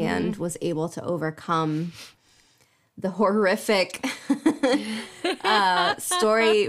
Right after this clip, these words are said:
that we are seeing from this point now up until the last book. So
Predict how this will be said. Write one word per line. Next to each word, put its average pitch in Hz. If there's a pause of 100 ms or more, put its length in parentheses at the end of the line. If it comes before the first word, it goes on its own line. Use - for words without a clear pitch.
(160)
that 214
we 208
are 185
seeing 208
from 180 (100)
this 208
point 202
now 180
up -
until 175
the 160
last 160
book. 185
So 160